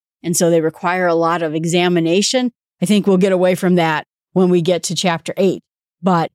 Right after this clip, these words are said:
I'm glad you're hanging in there with me. Again,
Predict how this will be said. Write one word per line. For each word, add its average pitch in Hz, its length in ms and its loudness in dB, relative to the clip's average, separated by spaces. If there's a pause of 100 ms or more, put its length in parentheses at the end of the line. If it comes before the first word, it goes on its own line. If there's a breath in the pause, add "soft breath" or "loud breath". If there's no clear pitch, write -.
(120)
I'm 180 140 0
glad 190 240 0
you're 214 100 0
hanging 202 300 2
in 202 140 2
there 208 160 2
with 214 260 -2
me. 240 220 -4 (240)
Again, 175 420 0